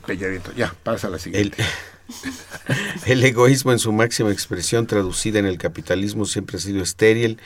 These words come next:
Speaker 2: y en contra de todo valor verdadero que pueda dar fundamento a la humanidad real y a la vida. Hoy juega con la naturaleza que no obedece más que a sus leyes y no al hombre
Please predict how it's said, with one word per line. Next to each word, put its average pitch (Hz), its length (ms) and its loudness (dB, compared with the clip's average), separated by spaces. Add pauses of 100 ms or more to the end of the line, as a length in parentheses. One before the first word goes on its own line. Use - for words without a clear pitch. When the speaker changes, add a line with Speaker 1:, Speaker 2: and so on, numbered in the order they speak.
(360)
Speaker 2:
y 98 120 2
en 92 80 0
contra 110 260 2
de 98 80 4
todo 107 220 6
valor 98 320 2
verdadero 95 580 2
que - 140 -8
pueda 98 320 2
dar 95 200 2
fundamento 95 840 -4
a 85 80 -8
la 85 140 -2
humanidad 82 480 -2
real 90 360 0
y 92 60 -2
a 82 60 -2
la 80 160 -6
vida. 82 340 -6 (540)
Hoy 101 120 2
juega 110 280 4
con 98 180 -2
la 92 80 0
naturaleza 90 680 0
que 95 140 -6
no 92 100 -2
obedece 98 420 0
más 87 220 -4
que - 80 -8
a 90 60 -6
sus 80 160 -12
leyes 110 500 0 (340)
y 87 160 -4
no 98 160 4
al 101 160 6
hombre 110 560 4